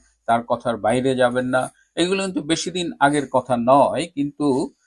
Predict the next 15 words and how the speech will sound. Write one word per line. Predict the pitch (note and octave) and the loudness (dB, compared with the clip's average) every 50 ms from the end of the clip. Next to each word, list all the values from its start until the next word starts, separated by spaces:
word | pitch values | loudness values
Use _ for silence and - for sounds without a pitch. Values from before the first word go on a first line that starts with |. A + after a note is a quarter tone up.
| _ _ _ _ _ - | _ _ _ _ _ 0
এখন | D3 D#3 - - G#3+ F3+ D3 D3 E3 F3 F3+ | 0 0 2 4 4 4 4 2 0 -4 -8
সেই | - - - - F3 F#3+ G#3 A3+ G#3+ | -12 -14 -4 2 4 4 6 4 4
সেনা | - - F#3+ F#3 F3+ E3+ D#3+ | 2 2 4 4 6 6 4
প্রধান | D3 C3+ C#3 C#3 C#3 C3+ B2 A2 B2 D3+ G3 A#3+ - _ _ _ _ _ _ _ _ _ _ _ _ _ _ _ _ _ _ - | 4 2 -2 0 2 2 2 2 2 -2 -6 -10 -14 _ _ _ _ _ _ _ _ _ _ _ _ _ _ _ _ _ _ 2
এমন | D3 D#3+ F3 G3 G3+ G3+ G#3 G3 | 2 2 2 0 0 -2 -2 -2
এমন | - E3+ E3+ F3 E3+ D#3+ | -2 0 0 -2 -4 0
কথা | - D3 C#3+ C#3 - D3 | 2 2 2 4 2 0
বলছেন | C#3 C#3+ D3 C#3+ C#3 - - D#3 D3+ D3+ D3+ C#3+ | 2 2 0 -2 -2 -4 -4 -4 -2 -2 0 0
এবং | C#3 B2+ B2 C3 C3 C3+ B2 - _ | -2 -2 -2 -2 -4 -4 -6 -2 _
তার | - B2 C3 B2+ | 4 4 4 2
প্রতিক্রিয়ায় | A#2+ - C#3+ C#3+ C#3 - D#3+ D3+ - _ - D3+ D#3 D3+ D3+ D#3 D#3 D#3 D#3 D#3 - _ _ _ _ _ _ _ _ _ _ _ G#2+ G#2+ | 0 -2 -4 -4 -2 -4 -6 -8 -8 _ -4 -2 2 4 6 6 6 6 4 0 -6 _ _ _ _ _ _ _ _ _ _ _ -10 -4
ডক্টর | A2+ B2+ - - D3 D3 C#3+ | -4 -4 0 2 2 2 4
ইউনূস | B2+ C#3+ C#3+ D3+ D#3+ E3 D#3+ - - | 4 4 4 4 2 0 -2 -4 0
এমন | - C#3 C#3+ D#3 E3 E3+ E3 | 0 2 2 2 2 2 2
এমন | E3 E3 D#3+ D#3 D3+ D3 C#3+ | 2 2 2 -2 -4 -4 -8